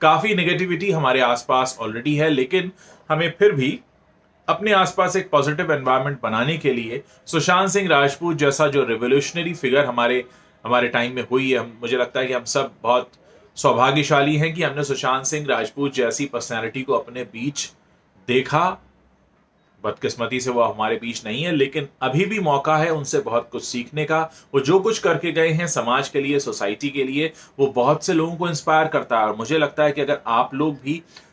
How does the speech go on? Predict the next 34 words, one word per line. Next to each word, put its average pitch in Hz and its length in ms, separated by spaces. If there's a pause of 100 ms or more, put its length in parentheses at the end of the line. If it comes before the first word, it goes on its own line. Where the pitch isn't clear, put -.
सच्चे 185 420
एसएसआरियन 151 540
हैं 170 160
तो 165 120
उनसे 139 300
सबक 131 360
सीखकर 151 600 (320)
अपने 226 280
आसपास 180 540
जो 185 140
भी 202 100
बच्चे 147 400
हैं 139 220
जिनको, 131 400
जो 127 300
ज़रूरतमंद 131 640
हैं, 151 140
पढ़ना 127 400
चाहते 113 360
हैं, 170 140 (240)
उनकी 180 280
अपने 202 340
स्तर 156 200
से 170 140
मदद 143 420 (160)
कर 160 140
सकते - 420
हैं। 92 180 (440)
ये 139 80
tweet 165 320
आप 143 200
जाकर 127 300
ज़रूर 127 280
देखिएगा, 135 600